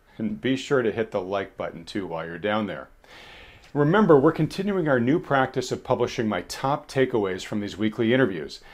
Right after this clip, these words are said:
To get mine from this interview with Ted for free, just go to wealthion dot com slash adamsnotes. And finally, if the challenging macro outlook Ted has detailed in this interview has you feeling a little vulnerable about the prospects for your wealth,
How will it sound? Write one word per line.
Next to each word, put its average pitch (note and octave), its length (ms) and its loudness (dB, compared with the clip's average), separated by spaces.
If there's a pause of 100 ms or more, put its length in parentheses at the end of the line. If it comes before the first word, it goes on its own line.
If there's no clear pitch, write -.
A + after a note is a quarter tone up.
(200)
To B2+ 80 -6
get C#3+ 220 6
mine C3 380 0
from A2 320 -2
this D3+ 300 0
interview B2+ 440 0
with G#2+ 220 -4
Ted E2+ 420 0
for - 200 -6
free, A#2+ 500 0 (340)
just F3 260 -2
go F#3 140 2
to A2 140 4
wealthion C#3+ 760 0
dot C#3 300 -2
com G2+ 440 -4
slash G2+ 560 -4 (100)
adamsnotes. F2 760 -6 (680)
And A#2+ 100 -10
finally, C#3 600 -2 (340)
if C3 140 -4
the C3+ 80 -10
challenging D#3+ 600 -4
macro A#2+ 340 2
outlook G#2 380 -4
Ted A#2 160 -2
has G#2 140 -4
detailed A2 480 -2
in G2 60 -8
this F#2 180 -10
interview F2+ 360 -6
has G#2+ 200 -6
you A#2+ 60 -6
feeling D3 580 0
a B2+ 60 -6
little B2+ 280 -8
vulnerable C#3 760 -2
about G#2 220 -4
the - 80 -10
prospects A#2 560 -2
for - 120 -4
your G2+ 140 0
wealth, F#2+ 380 0